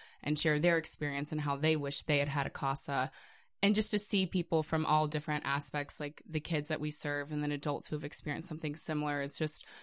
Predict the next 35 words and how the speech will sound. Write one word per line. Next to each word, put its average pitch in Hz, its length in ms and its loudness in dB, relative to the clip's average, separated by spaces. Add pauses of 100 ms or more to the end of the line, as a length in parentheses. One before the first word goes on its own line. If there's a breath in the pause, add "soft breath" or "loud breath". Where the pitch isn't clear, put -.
(200 loud breath)
so 226 200 6
moving. 160 460 6
And 139 100 0
I 143 40 0
think 156 280 2
once 170 260 0
you 160 80 2
have 151 240 2
it 156 80 0
in - 80 0
your 139 100 0
heart 160 380 4
and 165 100 2
you 151 120 4
realize 147 320 2
that 143 140 -2
it's - 160 -6
there, 147 240 0
it's 143 140 -4
really 160 300 4
hard 143 360 0
to 147 120 -2
ignore. 139 440 -2
So 143 360 0 (540 soft breath)
I 170 100 6
think 175 180 4
knowing 170 300 6
about 151 220 4
it 143 80 2
is 151 100 -2
the 156 80 -6
first - 300 -2
step. 143 260 -2
And 147 160 0
then, 143 240 -4